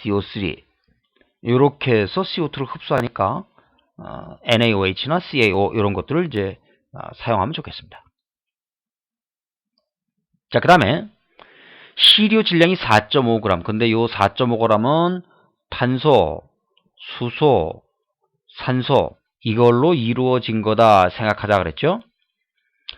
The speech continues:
가의 질량 증가분, 가에서는 에이치 투 오 질량을 생각하면 되겠고,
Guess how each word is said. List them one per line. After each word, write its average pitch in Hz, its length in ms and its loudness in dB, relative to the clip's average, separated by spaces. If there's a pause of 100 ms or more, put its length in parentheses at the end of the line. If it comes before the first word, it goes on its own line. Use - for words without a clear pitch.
(520)
가의 202 720 8
질량 160 520 2
증가분, 110 640 0 (300)
가에서는 143 840 6 (260)
에이치 - 480 2
투 135 200 0
오 131 80 2
질량을 113 680 2
생각하면 113 440 -4
되겠고, 95 720 -2